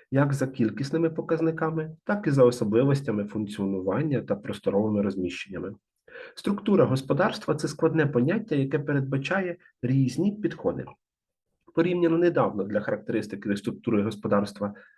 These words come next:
економіки значного поширення набув галузевий підхід до структури господарства. Галузь господарства — це сукупність підприємств і установ, які виробляють однакову або однорідну продукцію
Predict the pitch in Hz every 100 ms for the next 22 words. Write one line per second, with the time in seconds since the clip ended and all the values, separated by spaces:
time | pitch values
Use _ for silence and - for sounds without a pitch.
0 | _ _ - 123 135 175 247 233 117 101
1 | - - _ 123 143 143 190 175 165 -
2 | 156 202 196 170 139 139 160 - 135 170
3 | 160 131 101 101 101 - - 202 143 135
4 | 123 - 131 120 117 - 101 - - -
5 | - _ _ _ 180 233 208 139 135 135
6 | 139 196 202 - - 143 165 196 143 -
7 | 104 - 131 - 139 107 92 101 _ -
8 | 156 160 202 214 240 - 151 - 143 147
9 | 147 170 170 165 - 170 170 160 123 98
10 | - - _ 113 110 127 - 147 175 180
11 | 117 101 95 87 107 104 156 - - 98